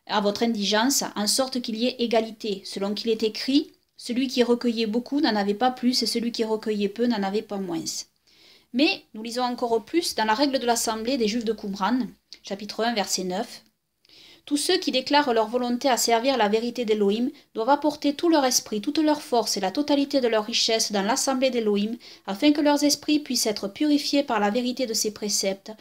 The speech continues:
leur force contrôlée par ses voies parfaites et leur richesse disposée en accord à son juste dessein. Amen. Ensuite, nous avons dans la guerre des Juifs, sur les Juifs esséniens, Joseph Flavius,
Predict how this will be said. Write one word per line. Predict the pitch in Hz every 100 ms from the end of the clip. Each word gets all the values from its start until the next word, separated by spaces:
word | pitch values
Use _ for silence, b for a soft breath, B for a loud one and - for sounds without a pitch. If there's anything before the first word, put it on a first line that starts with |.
| B B 233
leur | 247
force | - 285 - 214
contrôlée | 294 294 294 285
par | 277 226
ses | - 196
voies | 190
parfaites | 214 233 - 214 208 220 -
et |
leur | 254 262
richesse | 226 - 226 220
disposée | 220 254 - 220 247
en | 214
accord | 202 254 233
à |
son | 220 196
juste | 208 247 233
dessein. | 226 - 220 190 185
Amen. | 196 214 180 _ _ _ B B B B B
Ensuite, | 214 320 302
nous | 285
avons | 285 294
dans | 247
la | 233
guerre | 294 285
des | 254 240
Juifs, | 302 349 - 196 -
sur | -
les | 208
Juifs | 208 294
esséniens, | 262 - 196 214
Joseph | 285 233 262
Flavius, | 262 214 220 311 -